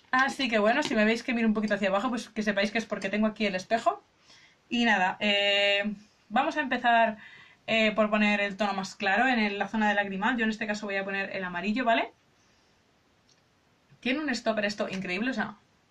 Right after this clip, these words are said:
¿lo habéis oído? O sea, increíble. Yo aún así, de todos modos, cuando es en las zonas pequeñitas siempre retiro un poquito de cantidad. Y vamos a hacer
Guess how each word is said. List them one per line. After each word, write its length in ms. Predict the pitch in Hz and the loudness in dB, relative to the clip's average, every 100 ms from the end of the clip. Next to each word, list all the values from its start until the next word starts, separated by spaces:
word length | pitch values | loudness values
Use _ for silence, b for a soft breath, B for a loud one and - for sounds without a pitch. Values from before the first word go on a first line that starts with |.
| _ _ _ _ _ _ - - _ _ _ _ _ _ _ _ _ | _ _ _ _ _ _ -20 -20 _ _ _ _ _ _ _ _ _
¿lo 80 | - | -4
habéis 180 | 185 208 | 0 0
oído? 320 | 190 190 - - _ _ _ | 0 0 -2 -6 _ _ _
O 40 | |
sea, 160 | 143 127 | -12 -10
increíble. 640 | 160 156 151 151 185 - - | -10 -6 -4 -4 -4 -6 -8
Yo 100 | 196 | -6
aún 80 | 220 | -4
así, 120 | 233 | -4
de 80 | 233 | -4
todos 200 | 208 196 | -4 -6
modos, 340 | 208 196 196 b b b b _ _ _ | -6 -8 -10 b b b b _ _ _
cuando 460 | 214 202 196 190 - | -2 -2 -2 -2 0
es 520 | 208 214 - - - _ _ b b b | -2 -2 -8 -20 -20 _ _ b b b
en 80 | - | -4
las 140 | 220 214 | -4 0
zonas 240 | 220 214 | 0 0
pequeñitas 400 | 214 208 208 208 | -2 -4 -2 -4
siempre 360 | - 220 214 208 | -2 -2 0 -2
retiro 300 | 202 208 196 | -4 -6 -6
un 60 | |
poquito 300 | 190 190 196 | -8 -10 -8
de 100 | 185 | -8
cantidad. 560 | 175 170 160 160 185 339 - b b b b _ | -8 -10 -6 0 0 0 -6 b b b b _
Y 180 | 254 285 | -6 -4
vamos 360 | 214 233 233 240 | 0 0 0 0
a 200 | 240 - | -2 -2
hacer 400 | 214 214 247 247 | -8 -6 -8 -10